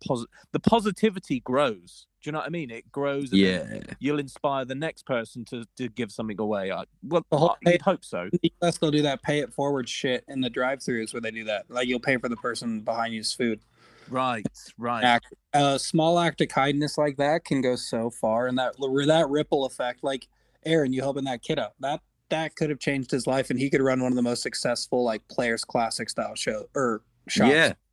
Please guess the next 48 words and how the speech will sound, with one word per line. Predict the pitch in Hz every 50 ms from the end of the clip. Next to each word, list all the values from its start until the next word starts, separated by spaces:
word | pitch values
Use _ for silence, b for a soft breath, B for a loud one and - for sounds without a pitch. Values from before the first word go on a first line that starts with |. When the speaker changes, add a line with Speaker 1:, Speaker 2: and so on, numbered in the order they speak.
| _ _ _ _ _
Speaker 2:
you | - - 104 107
never | 123 143 143 151
even | 151 143 131 127 120
know. | 135 151 143 101 - _
Do | - -
you |
know | - 113
what | 151 120
I | 135
Speaker 3:
Yep. | 127
Speaker 2:
mean? | 95 - _ _ _ _ _ _ _ _ _ _ _ _ _ _ _ -
Speaker 1:
Well, | 160 170 185 190 185 -
you | 156 170 208 226
guys | 202 214 202 190 170 -
must | 175 170 180 180 - -
know | 165 160 160 156 156 147 143 -
Clint | - - - 156 147 143 143 - - - - _ -
and | 120 117 117 113 110 - _
Poplin. | - - 120 113 _ - - 92 92 90 87 82 -
We've, | 113 95 95 110 - _ _ b b b b b b b b b
we've | 120 127 -
spoken | - - 190 190 185 -
about | 147 131 - _
Poplin | - 151 127 - - 127 120
already, | 117 117 117 110 107
but | 95 101 - -
Clint | - - - 170 170 156 - -
as | 127 117 113
well. | 123 120 107 98 90 98 107 - _ _ _ _ _ -
You | - 120
must | 131 143 139 - 123
know | 113 107
Clint, | - - - 113 101 101 95 _ - - _ b b b b b b b b b b -
um, | - 110 110 107 110 107 104 101 - -
over | - 113 117 107 110 110 110
in | 107 104 101
Florida, | - - - - 113 113 110 107 101 98 95 95 - -
and | 107 107 107
he, | - - 160 165 170 165 - - - -
both | 202 214 254 233 -
of | 185 135
them | 131 120 117
guys | 107 120 110 104 104 98
have | 101 98
helped | - 131 127 123 -
me | 117
out | 117 110 92
a | - 107